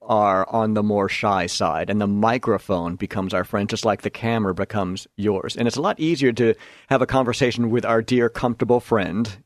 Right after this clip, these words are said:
in our comfort zone than it is to be live in front of thousands of people.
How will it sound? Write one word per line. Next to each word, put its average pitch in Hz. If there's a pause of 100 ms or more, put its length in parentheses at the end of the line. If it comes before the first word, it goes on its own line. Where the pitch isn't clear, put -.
(220)
in 110
our 107
comfort 98
zone 101
than 107
it 104
is 107 (360)
to 117
be 120 (220)
live 104
in 95
front 98
of 85 (720)
thousands 98
of -
people. -